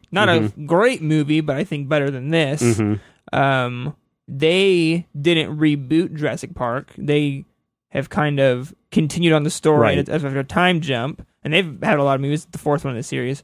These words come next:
Speaker 2: Mm-hmm.
Speaker 1: What made that at least work better than, uh, Terminator Genesis did?
Speaker 2: So with Jurassic World, they're making a lot of references to the original, and they're embracing the original and
Speaker 1: Mm-hmm.
Speaker 2: saying, "Look how great the original was,"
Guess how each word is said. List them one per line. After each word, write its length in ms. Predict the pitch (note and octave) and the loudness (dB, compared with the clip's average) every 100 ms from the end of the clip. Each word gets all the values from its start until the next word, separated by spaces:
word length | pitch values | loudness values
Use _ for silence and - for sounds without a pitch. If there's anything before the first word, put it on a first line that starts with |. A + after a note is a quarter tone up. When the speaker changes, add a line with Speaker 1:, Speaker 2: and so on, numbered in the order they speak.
| _ A#2 | _ -4
Speaker 2:
Mm-hmm. 260 | G#2+ G2+ | -2 0
Speaker 1:
What 220 | E3 A3+ | 0 0
made 480 | G3+ G#3 F#3+ E3+ D3 | 0 2 4 2 0
that 360 | D#3+ E3 E3 - - | 0 0 0 -4 -6
at 140 | D3+ D3 | -4 0
least 420 | F3+ G3 F3 - | 2 2 0 -4
work 320 | D#3 E3+ - _ _ _ _ - | 0 -2 -2 _ _ _ _ -16
better 600 | D3 F3 E3+ D#3 D3 D#3 - _ - | -2 0 2 2 0 -2 -6 _ -12
than, 520 | D3+ D3 C3+ C3 C3 - _ _ _ _ E3 C#3 - | -4 -2 -2 -4 -10 -14 _ _ _ _ -12 -10 -2
uh, 220 | C#3+ C#3 | 2 2
Terminator 360 | - D#3 C#3 C3 | 2 2 2 0
Genesis 440 | D#3 C#3 - C3+ | -2 -2 -4 -6
did? 300 | G2 F#2+ D#3 - | -6 -6 -6 -10
Speaker 2:
So 400 | - - F3 E3 | -6 0 2 2
with 480 | D#3+ D#3 D#3+ D#3+ D3 | 0 -2 0 -2 -4
Jurassic 500 | D3 F3 G#3+ G#3+ - | 0 2 2 0 0
World, 280 | C3+ C3 A#2 | 0 2 2
they're 160 | B2 | 2
making 320 | B2 B2+ B2+ A2+ | 2 2 0 0
a 40 | |
lot 260 | A2+ A#2 B2+ | 2 2 2
of 100 | A#2 | 2
references 500 | A2+ G#2 G#2+ G#2+ G2+ | 0 0 -2 -2 -2
to 100 | A2 | -2
the 120 | G2+ | 0
original, 440 | F#2 G2+ F#2+ F#2 F#2 | 0 -2 -2 -4 -2
and 120 | G2 | -2
they're 120 | G2+ | -2
embracing 500 | G#2+ A2 E3+ - C#3 | -2 0 0 2 2
the 60 | A#2+ | 2
original 400 | A2 G#2+ A2+ G#2+ | 0 0 0 0
and 80 | |
Speaker 1:
Mm-hmm. 40 | C#3 | 0
Speaker 2:
saying, 200 | A2+ A2+ | 0 0
"Look 160 | E3 | 0
how 140 | G3 D#3 | 0 0
great 260 | B2 B2+ - | 2 0 0
the 120 | A2+ | 0
original 380 | G#2 G2+ G#2 G2 | 0 0 -2 0
was," 600 | C3+ G3+ B2+ A2+ A2+ | 0 2 2 2 0